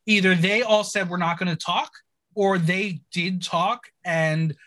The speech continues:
it would, just did not fit this give, um, Scarlett a, a second chance, while probably some of them were like, "Fuck no."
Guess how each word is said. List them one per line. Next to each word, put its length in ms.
it 160
would, 240
just 240
did 140
not 240
fit 260
this 280
give, 440
um, 580
Scarlett 640
a, 160
a 120
second 360
chance, 480
while 220
probably 480
some 220
of 60
them 140
were 60
like, 160
"Fuck 240
no." 300